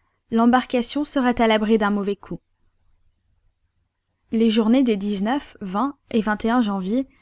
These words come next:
furent employées au double travail du transport de la cargaison et du dématage de l'Old Brain. On élingua les bas-mâts au moyen de vergues formant bigues. Plus tard, Jem West verrait à remplacer les mâts de hune et de flèche,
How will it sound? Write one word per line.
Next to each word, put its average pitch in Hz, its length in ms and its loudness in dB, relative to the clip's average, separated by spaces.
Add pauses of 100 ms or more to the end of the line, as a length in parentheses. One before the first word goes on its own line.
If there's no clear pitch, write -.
(160)
furent - 260 -4
employées 262 560 2
au 240 80 2
double 247 340 2
travail 226 440 0
du 214 100 -2
transport 233 520 -4
de 214 100 -2
la 196 120 -2
cargaison 202 600 -4 (380)
et 240 100 4
du 220 120 2
dématage 254 540 2
de 247 80 0
l'Old 214 240 0
Brain. 175 360 -6 (840)
On 226 120 4
élingua 247 440 4
les 233 160 4
bas-mâts 202 520 -2
au 226 120 0
moyen 214 340 2
de 202 140 0
vergues 226 440 0
formant 220 400 -2
bigues. 185 440 -10 (880)
Plus 226 220 -2
tard, 269 320 0
Jem 214 260 -2
West 254 340 -2
verrait 220 400 0
à 196 140 2
remplacer 214 560 -4
les 202 140 0
mâts 202 180 -2
de 190 220 -4
hune 247 260 4
et 196 100 -6
de 185 140 -6
flèche, - 480 -6